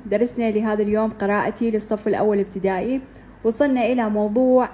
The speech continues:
مالك سماك. في هذا الدرس راح نتعرف على حرف جديد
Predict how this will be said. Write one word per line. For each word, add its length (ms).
مالك 720
سماك. 760
في 160
هذا 220
الدرس 440
راح 140
نتعرف 480
على 240
حرف 300
جديد 500